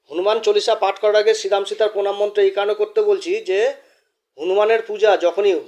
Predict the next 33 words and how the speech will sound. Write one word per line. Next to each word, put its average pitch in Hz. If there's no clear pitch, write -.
বজরংবলীর 190
পূজা 196
করবেন, 185
রাম 165
সীতাকে 214
না 185
স্মরণ 196
করলে 196
সেই 185
পূজা 185
কিন্তু 185
হয় 156
না। 127
অতএব 202
হনুমান 170
চল্লিশা 190
পাঠ 160
করার 175
আগে 190
শ্রীরাম 160
সীতার 170
প্রণাম 160
মন্ত্র 160
অবশ্যই 151
করবেন। 135
আর -
তার 208
সাথে 240
একটা 185
জিনিস 208
করবেন, 156
সেটা 180
হচ্ছে 208